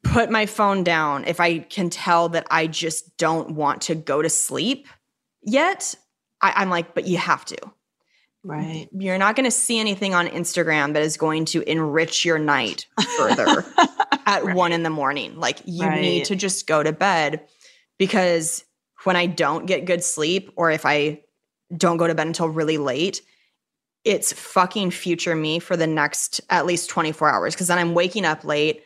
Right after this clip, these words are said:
Speaker 1: I'm in a rush to do whatever I need to do that next day. And it's like, "Oh, if you just had gone to bed a little earlier, you would feel more rested. You wouldn't be rushing, and your health would be better." So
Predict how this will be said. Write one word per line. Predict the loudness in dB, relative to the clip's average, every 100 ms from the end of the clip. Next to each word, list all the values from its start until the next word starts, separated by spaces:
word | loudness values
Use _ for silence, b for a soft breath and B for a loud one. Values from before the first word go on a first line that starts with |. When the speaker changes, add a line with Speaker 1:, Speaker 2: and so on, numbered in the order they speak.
| B -2
Speaker 1:
I'm | 0 0
in | 0
a | 0
rush | 2 2 2 -2 -2
to | 0 2 0 -2 -4 _ _ -6
do | 2 2
whatever | 4 2 2
I | 0
need | 0 -4
to | -4
do | -2 2
that | 2
next | 0 -4 -6
day. | -4 -2 0 -2 B B B -10
And | -4
it's | -2 -4
like, | -6 -10 -6
"Oh, | -2 2 2
if | 0 -4 -6
you |
just | -6 0 0 2 -2
had | -6 0
gone | 2 2
to |
bed | 0 0
a |
little | 2 -2 0
earlier, | 2 2 2 2 0 -2 -4 b b b _ -4
you | 0
would | 0
feel | 0 0 2
more | 2 2
rested. | 2 0 0 0 0 -2 -8 _
You | -4 0
wouldn't | 2 2 0
be | 0
rushing, | 2 2 2 0 2 2 -2 B B _ 0
and | 2 4 2 0 -2 -4 -8 _ _ _
your | -6 2 2
health | 2 0 0
would | -8
be | -8
better." | -12 -12 -10 -4
So | -2 2 2 2 0 -2 -6